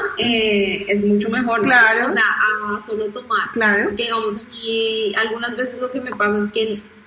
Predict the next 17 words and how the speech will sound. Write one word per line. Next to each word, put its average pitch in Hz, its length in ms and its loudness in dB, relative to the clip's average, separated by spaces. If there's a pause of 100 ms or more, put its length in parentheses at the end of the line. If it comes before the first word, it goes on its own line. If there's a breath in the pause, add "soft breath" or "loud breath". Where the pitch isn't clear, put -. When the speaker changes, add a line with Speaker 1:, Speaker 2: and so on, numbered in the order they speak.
(340)
Speaker 1:
me 240 140 0
lleno 214 280 0
más 226 280 0
con 226 180 -4
la 247 140 4
bebida, 233 440 0
por 226 120 -2
ejemplo, 202 280 0
acá 208 120 0
en 208 80 2
Alemania 202 480 0
con 208 120 -2
cerveza, 196 420 -2 (160)
y 208 140 0
no 180 160 -8
como 202 280 0
tanto. 196 360 0